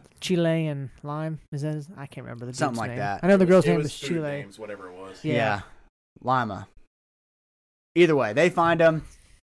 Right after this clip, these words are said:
Speaker 2: They find out this dad's a piece of shit, and he treats Broly like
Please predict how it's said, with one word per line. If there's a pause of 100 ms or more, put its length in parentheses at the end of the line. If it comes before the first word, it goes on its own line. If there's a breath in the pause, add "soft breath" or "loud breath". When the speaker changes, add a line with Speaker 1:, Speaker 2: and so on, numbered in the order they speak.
(200)
Speaker 2:
They
find
out
this
dad's
a
piece
of
shit,
and
he
treats
Broly
like